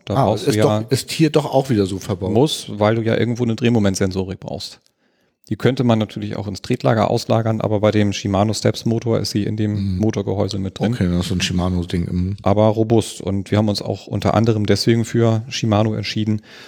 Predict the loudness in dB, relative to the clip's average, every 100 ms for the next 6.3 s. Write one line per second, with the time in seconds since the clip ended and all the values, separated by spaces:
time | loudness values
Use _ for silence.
0 | -6 2 2 2 2 2 4 0 -4 _
1 | _ _ -2 -2 0 0 0 2 2 2
2 | 2 2 2 0 0 0 0 0 0 -2
3 | 0 -2 0 2 2 -2 -4 -2 2 2
4 | 2 0 0 -2 0 2 2 0 0 -4
5 | 0 0 0 0 -2 -2 -4 -4 -2 -2
6 | -4 -8